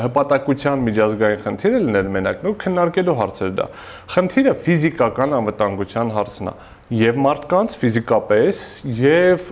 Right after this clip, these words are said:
ամբողջ հանրույթի ազգի, հա, գենոցիդալ վերածնելու ռիսկ կա։ Այսինքն կարա ֆիզիկապես մնա Արամը Արամ, բայց անունը փոխվի, ինչ-որ ուրիշ բան, կրոնը փոխվի, այս փոխվի, այսինքն կամ Արամը պետք է ֆիզիկապես ոչնչացվի։ Սա մենք տեսել ենք և մի անգամ չենք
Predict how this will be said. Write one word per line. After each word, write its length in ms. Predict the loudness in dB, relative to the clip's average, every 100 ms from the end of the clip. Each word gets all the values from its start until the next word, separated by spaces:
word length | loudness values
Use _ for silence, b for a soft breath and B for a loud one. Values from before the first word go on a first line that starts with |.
| -2
ամբողջ 440 | 0 0 -2 -4 -2
հանրույթի 640 | 2 4 2 0 0 2 2 -2 0
ազգի, 380 | 0 2 0 0 2
հա, 120 | 0 0
գենոցիդալ 680 | 0 0 -2 -2 2 4 4 0 0
վերածնելու 560 | 2 2 2 2 4 4 2
ռիսկ 240 | 0 -4 -6
կա։ 80 | -6 B B B -6 -2
Այսինքն 380 | -2 -2 -2 0
կարա 220 | 2 2 0
ֆիզիկապես 560 | -2 2 0 0 -4 -2
մնա 140 | 0 2 2
Արամը 280 | 0 2 2
Արամ, 300 | 2 2 0
բայց 140 | 0 2
անունը 240 | 2 0 0
փոխվի, 320 | -2 0 0 0
ինչ-որ 300 | 2 0 2
ուրիշ 160 | 0 0
բան, 140 | 0 2
կրոնը 300 | 2 2 0 -2
փոխվի, 240 | -2 0
այս 120 | -2 0
փոխվի, 300 | -2 2 2
այսինքն 300 | 2 0 0
կամ 160 | 0 0 0 2
Արամը 220 | 2 0 -4
պետք 160 | -4
է 20 | -4
ֆիզիկապես 500 | -4 -2 0 0 -2 -2
ոչնչացվի։ 600 | -2 -2 0 0 -4 -8 B B B -4
Սա 120 | 2 2
մենք 200 | 2 0 0
տեսել 340 | 2 2 2 2
ենք 180 | -2 -2
և 100 | 2 2
մի 60 | 2
անգամ 320 | 0 -2 -2
չենք 240 | -4 -4